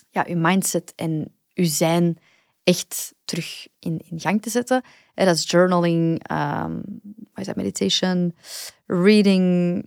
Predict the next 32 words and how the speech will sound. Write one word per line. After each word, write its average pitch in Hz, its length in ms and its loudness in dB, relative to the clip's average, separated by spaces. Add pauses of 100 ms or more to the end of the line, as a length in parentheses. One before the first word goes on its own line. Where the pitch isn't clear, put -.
eh, 165 800 -4
beweging 185 1200 -4 (960)
en 180 760 -4 (600)
manifesting 240 800 -6
of 262 100 -10
zo, 247 280 -8
of 240 160 -6
vision, - 340 -6
I - 20 2
don't 196 140 2
know. - 140 -4 (360)
Ik, 220 140 0
ik 208 320 4
mis 240 140 8
even - 300 0
iets. 262 140 0 (300)
Nu, 208 100 4
ik 220 80 4
heb 233 120 6
daar 220 120 8
mijn 202 140 2
eigen 226 220 2
versie 226 240 0
toen 214 140 0
ook 208 120 0
van 214 180 2
gemaakt, 214 520 0
maar 180 120 -2
dat 185 100 2
was 185 80 4
allemaal 196 360 4
pre-baby. 202 800 4